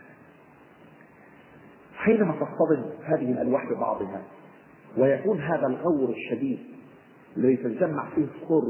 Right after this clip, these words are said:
رسوبية بآلاف الأمتار، عشرات الآلاف من الأمتار، وتتداخل الثورات البركانية، صخور بركانية كثيرة ومتداخلات نارية كثيرة نتيجة للإزاحة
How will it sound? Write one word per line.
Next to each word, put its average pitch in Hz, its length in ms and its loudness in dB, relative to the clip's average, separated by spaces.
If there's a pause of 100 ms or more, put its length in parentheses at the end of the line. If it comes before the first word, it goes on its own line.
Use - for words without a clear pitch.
رسوبية 123 340 2
بآلاف - 560 2
الأمتار، 104 520 -8 (400)
عشرات 147 480 2
الآلاف 123 340 -4 (240)
من 123 80 -6
الأمتار، 143 640 -6 (440)
وتتداخل 139 960 2 (540)
الثورات 135 560 2
البركانية، 147 600 -2 (260)
صخور 151 180 4
بركانية 123 540 0
كثيرة 143 400 2 (360)
ومتداخلات 127 760 0
نارية 131 340 0
كثيرة 151 500 0 (300)
نتيجة 151 360 4
للإزاحة 127 720 0